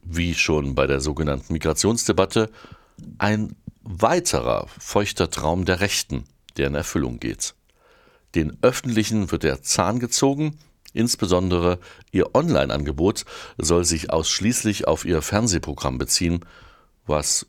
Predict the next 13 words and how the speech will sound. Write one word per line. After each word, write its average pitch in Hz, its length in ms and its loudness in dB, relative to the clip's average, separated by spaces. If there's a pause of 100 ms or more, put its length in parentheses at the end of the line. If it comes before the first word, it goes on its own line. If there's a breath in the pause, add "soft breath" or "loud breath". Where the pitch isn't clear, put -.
letztlich 82 480 0
das 85 160 -2
Ende 92 340 2
beispielsweise 76 720 0
von 76 220 -2
tagesschau 95 480 -2
punkt 69 60 -6
de 87 280 0 (380 loud breath)
als 85 360 0 (140)
eigenständiges 87 920 0
Nachrichtenportal 76 880 -2 (100)
bedeutet. - 560 -6 (1040)
Damit 160 460 2